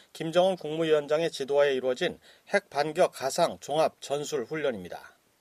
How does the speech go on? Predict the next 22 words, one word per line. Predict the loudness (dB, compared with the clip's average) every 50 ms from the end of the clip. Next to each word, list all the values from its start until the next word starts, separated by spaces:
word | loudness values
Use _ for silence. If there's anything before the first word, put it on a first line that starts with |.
| _ _ _ _ _ _
훈련은 | 2 4 6 8 8 6 6 2 -6 -8
국가 | -10 -10 -4 2 4 4 4
최대 | 4 2 -2 0 2 4 6 4
핵 | 4 4 2 -2 -2 -2 -4
위기 | -10 -10 -8 -6 -4 -4 -4
사태 | -4 -2 -4 -2 0 0 0
경보인 | 0 0 -4 -4 -4 -4 -2 0 0 0 0 -4 -8 -18 -12
화산 | -6 -4 -2 0 2 0 0 0 -4
경보 | -4 -6 -4 -2 -2 -2
체계 | -2 -4 -4 -4 -2 -2
발령 | -4 -4 -4 -4 -2 0 0 -2 -2
시 | -4 -8 -10 -12 -16 _ -20 -20 _ _ -4
부대들의 | 0 4 4 4 4 6 6 6 6 4 2
핵 | -4 -4 _
반격 | -6 -6 -6 -4 -2 0 0 0 0 0
태세 | -2 -4 -2 0 -2
이행 | -2 -2 0 0 0 0 0
절차 | -2 -4 -4 -4 -2 -4 -4 -4
숙달을 | -4 -8 _ 0 2 2 2 2 2
위한 | 4 2 2 2 0 -10 -20 -20 -18
실동 | -12 -6 -2 -2 0 2 4 4 4 4
훈련과 | 2 2 2 2 2 0 -6 -10 -12